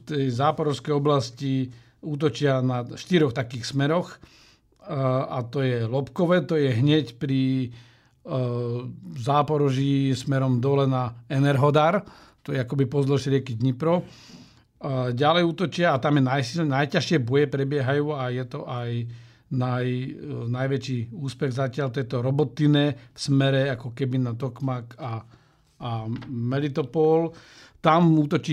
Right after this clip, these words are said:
štyridsiata siedma ukrajinská brigáda, na druhej strane sú Rusi, päťdesiata osma, e, armáda, e, ktorá bráni vlastne tieto pozície. Ďalší postup je, e,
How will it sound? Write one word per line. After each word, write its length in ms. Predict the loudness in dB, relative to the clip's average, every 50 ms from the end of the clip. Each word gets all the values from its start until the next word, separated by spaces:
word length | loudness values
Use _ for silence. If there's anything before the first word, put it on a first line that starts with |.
| -2 0
štyridsiata 560 | 0 0 0 0 0 0 0 0 0 0 -2
siedma 720 | -2 0 0 0 2 4 4 4 4 4 2 2 0 -2 -4 -8
ukrajinská 720 | -8 -6 -6 -4 -4 -2 0 0 0 -2 -4 -6 -8 -6
brigáda, 720 | -4 -4 -4 -2 0 2 2 2 2 2 2 2 2 0 -2 -6 -16 -20 -20 -10 -4
na 320 | -2 0 2 2 2 2
druhej 240 | 2 4 4 4 2
strane 400 | 0 -2 -4 -2 -2 0 -2 -2 -4 -6
sú 320 | -8 -8 -6 -4 -4 -4
Rusi, 640 | -4 -4 -4 -6 -6 -2 -2 0 0 0 0 -2 -2 -4 -2
päťdesiata 480 | -2 -4 -2 -2 -2 -4 -4 -2 -2 -2 -2
osma, 400 | -2 -2 -2 -4 -4 -4 -4 -8
e, 40 | -12 -16 -20 -20 -20 -20 _ _ _ -8 -6 -4 -4 -2 -4 -4 -6 -6 -2
armáda, 640 | 0 2 4 4 4 2 2 0 -2 -4 -6 -8 -10
e, 720 | -18 -20 -20 _ _ _ _ _ -20 _ -14 -8 -6 -6 -6 -6
ktorá 320 | -4 -2 0 0 0 0
bráni 320 | 0 0 0 2 2 2 0
vlastne 320 | -2 -2 -6 -6 -8 -6
tieto 240 | -6 -6 -6 -6 -6
pozície. 640 | -4 -2 -2 0 0 -2 -2 -4 -8 -10 -10 -12 -14 -18 _ _ _
Ďalší 480 | -8 -6 -2 0 0 0 0 -2 -4 -2
postup 560 | -2 -4 -4 -2 -2 -2 -2 -4 -6 -8 -4
je, 480 | 0 0 2 4 4 4 4 4 2
e, 40 | 0